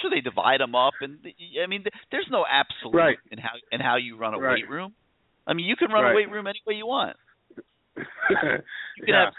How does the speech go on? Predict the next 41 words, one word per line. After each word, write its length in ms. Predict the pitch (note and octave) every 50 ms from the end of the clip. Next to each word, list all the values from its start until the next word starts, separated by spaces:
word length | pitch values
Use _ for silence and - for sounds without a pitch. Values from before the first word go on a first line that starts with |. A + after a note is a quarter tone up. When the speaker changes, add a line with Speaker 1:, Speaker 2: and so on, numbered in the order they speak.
| -
Speaker 1:
certain 180 | - G3 G3+ G3
Speaker 2:
Did 100 | D#3+ D#3+
Speaker 1:
guys 160 | G3 F#3+ -
Speaker 2:
you 60 | B3 C4
know? 80 | C4+ C4
Speaker 1:
that 60 | A3+
work 80 | F3+
Speaker 2:
Did, 160 | G#3 A3 G#3 F3
Speaker 1:
with 100 | F3 G3+
Speaker 2:
did, 160 | G3 E3 E3
did, 160 | F#3 G3 F3 _ _ _ - _ _ _ _ _ _ _
did 120 | - F#3 F3+
Speaker 1:
Johnny, 200 | G#3+ G#3 G#3 F3+
Speaker 2:
you 80 | -
see 60 | A#3+
Speaker 1:
you 60 | A#3+ A#3+
can 80 | A#3+ B3
Speaker 2:
any 60 | B3
Speaker 1:
have 80 | A#3+ A#3
Speaker 2:
of 60 | A3+
them 60 | G3+
Speaker 1:
certain 160 | A#3+ A#3+ A#3
guys 60 | A3 A3+
Speaker 2:
working 280 | A#3+ - - A#3+ A3 A3
out? 240 | A#3+ C#4+ D4 - - - _ _ _ _ _ _ _ _ _ _ _ _ _ _ _
Speaker 1:
You 140 | D#3 F3 A#3
can 140 | A3 C4+ A#3
have 120 | A3 G3 - - -
certain 240 | G3+ G3 D#3 F#3 F3
guys, 340 | E3 D#3 D#3+ E3 F3 G3 G3 - - - _ _ _ _ _ _ _
Johnny, 300 | - F#3+ E3+ F3+ F#3 F3
that 140 | C#3+ A2+ A2
work 220 | A#2+ C3 C3+ - -
with 120 | C3+ -
the 80 | - F#2+
big 240 | _ C#3+ D3+ D3
guys. 380 | C#3+ D#3 D3 C#3+ C#3 D3 D3 C#3 B2+
Speaker 2:
Yeah. 160 | C3 C3 A#2+ G#2+ -
Speaker 1:
You 60 | C3+
can 100 | C3 C3+
have 80 | B2